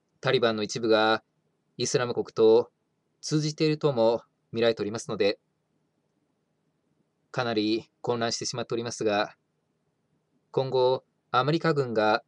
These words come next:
撤退いたしますと、脱出拠点となっている空港の管制能力が喪失する可能性もございますので、自衛隊機が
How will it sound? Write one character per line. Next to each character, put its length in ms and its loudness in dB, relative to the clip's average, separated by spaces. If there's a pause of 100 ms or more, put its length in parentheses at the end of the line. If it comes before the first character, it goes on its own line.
(120)
撤 280 -4
退 140 0
い 40 -6
た 80 -6
し 120 -6
ま 60 0
す 120 -10
と、 320 4 (1120)
脱 120 2
出 120 -8
拠 80 0
点 120 -2
と 100 -6
な 100 -6
っ 20 -12
て 100 -2
い 40 0
る 280 2 (380)
空 200 2
港 240 4
の 360 0 (300)
管 260 -4
制 280 -4
能 140 -2
力 220 -4
が 400 2 (460)
喪 220 -2
失 100 -4
す 60 -4
る 60 -2
可 120 -8
能 80 -4
性 180 -4
も 80 -6
ご 100 -4
ざ 100 -6
い 60 -6
ま 80 -4
す 100 -14
の 80 -6
で、 200 2 (2250)
自 160 -4
衛 60 -2
隊 160 -2
機 120 -6
が 380 0